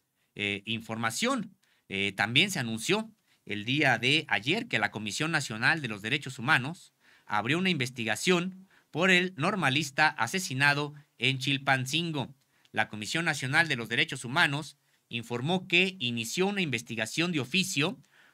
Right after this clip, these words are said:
por la muerte el jueves pasado de Yankee Cotán Gómez Peralta, estudiante de la Normal Rural Raúl Isidro Burgos de Ayotzinapa, Guerrero. Esto a consecuencia de un disparo de bala en la cabeza que recibió de policías estatales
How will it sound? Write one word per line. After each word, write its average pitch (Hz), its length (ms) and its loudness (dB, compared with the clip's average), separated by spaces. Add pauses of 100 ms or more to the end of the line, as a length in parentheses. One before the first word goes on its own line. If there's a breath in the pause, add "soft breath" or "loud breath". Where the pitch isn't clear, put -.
por 185 200 -2
la 202 120 8
muerte 180 520 2 (320 soft breath)
el 101 140 -4
jueves 185 320 2
pasado 175 580 4 (320 soft breath)
de 123 300 0
Yankee 156 560 2
Cotán 185 540 2
Gómez 165 360 -2
Peralta, 156 600 6 (360 soft breath)
estudiante 151 600 0
de 139 120 2
la 117 100 4
Normal 131 360 0
Rural 165 400 6
Raúl 147 420 2
Isidro 160 320 -2
Burgos 156 420 0
de 175 260 2
Ayotzinapa, 123 840 2
Guerrero. 139 480 0 (420 soft breath)
Esto 175 300 2
a 139 80 0
consecuencia 180 720 -2
de 151 100 0
un 190 100 -2
disparo 151 560 2 (460 soft breath)
de 113 120 0
bala 160 400 6
en 196 160 0
la 190 140 2
cabeza 160 500 2
que 180 140 2
recibió 143 460 -2
de 147 100 0
policías 135 680 -2
estatales 123 760 0